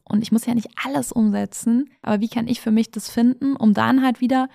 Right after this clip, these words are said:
auch mehr meine Körpersignale zu verstehen und wenn ich dann mal ein bisschen mehr wieder Daten und Objektivierbares brauche, dann ist das doch super, weil dann haben wir immer mehr Möglichkeiten zur Hand.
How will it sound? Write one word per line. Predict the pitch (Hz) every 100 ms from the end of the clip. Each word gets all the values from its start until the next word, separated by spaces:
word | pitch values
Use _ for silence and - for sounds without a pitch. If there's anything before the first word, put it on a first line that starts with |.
| - _ _ _ _
auch | - 220
mehr | 208 220 226 220
meine | 214 208 220 226
Körpersignale | 220 220 233 208 202 196 208
zu | -
verstehen | - 196 - - 208 277
und | 277 214
wenn | 214
ich | 208
dann | 208
mal | 202
ein | 202
bisschen | 214 226
mehr | 208 196
wieder | 196
Daten | 185 196 196 233
und | 220
Objektivierbares | - 190 - 196 196 220 -
brauche, | - 220 233 262 269 _ _ _ _ _ -
dann | 208
ist | 208
das | 214
doch | - 214
super, | 285 - 202
weil | 202
dann | 190 196
haben | 208
wir | 208 -
immer | 262 262 254
mehr | 233 226
Möglichkeiten | 226 233 214 - 208 208 196
zur | 208
Hand. | 196 180